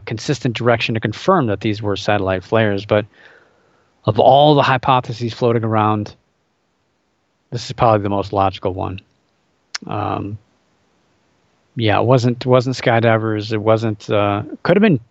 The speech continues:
Chinese flare or Chinese, uh, lanterns, but highly doubtful. Uh, they seem to be very high up in the sky.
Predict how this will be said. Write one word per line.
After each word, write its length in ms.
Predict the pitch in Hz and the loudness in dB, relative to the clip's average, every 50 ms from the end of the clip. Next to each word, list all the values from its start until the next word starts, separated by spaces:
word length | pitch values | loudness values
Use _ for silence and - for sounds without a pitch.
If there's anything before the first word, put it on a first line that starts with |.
| _ _ - | _ _ -6
Chinese 420 | - - 113 104 104 101 98 - | -4 -4 -2 -2 -2 -4 -4 -6
flare 460 | - - 107 101 98 101 113 113 104 | -6 -4 -2 -2 -2 -4 -4 -4 -6
or 60 | 104 | -4
Chinese, 520 | 92 - - 117 110 107 104 104 101 107 110 | -4 -2 0 0 2 2 0 -2 -4 -4 -4
uh, 160 | 104 101 98 | -2 -2 -2
lanterns, 520 | 98 101 101 101 98 101 - 107 101 104 | -2 -2 -2 -4 -4 -4 -4 -6 -6 -4
but 160 | 107 110 107 107 - | -4 -4 -4 -2 -2
highly 320 | - - 160 165 156 139 120 | 0 0 2 4 4 4 4
doubtful. 440 | 113 104 101 98 - 110 101 95 - _ _ _ _ _ _ _ _ _ _ _ _ _ _ _ _ _ _ - | 2 0 -2 -4 -6 -10 -10 -10 -14 _ _ _ _ _ _ _ _ _ _ _ _ _ _ _ _ _ _ -14
Uh, 120 | 107 101 | -14 -8
they 160 | 101 110 107 | -6 -4 -6
seem 240 | 107 - - 139 127 | -4 -2 -2 -2 0
to 80 | 120 110 | 0 0
be 140 | 117 113 | 0 0
very 200 | 104 117 110 107 | 2 2 2 2
high 220 | 98 98 101 101 101 | 2 0 0 0 -2
up 140 | 98 101 - | -2 -4 -8
in 60 | 92 | -8
the 60 | 95 | -8
sky. 420 | - - - 104 98 98 98 98 | -10 -6 -4 -4 -2 -2 -4 -6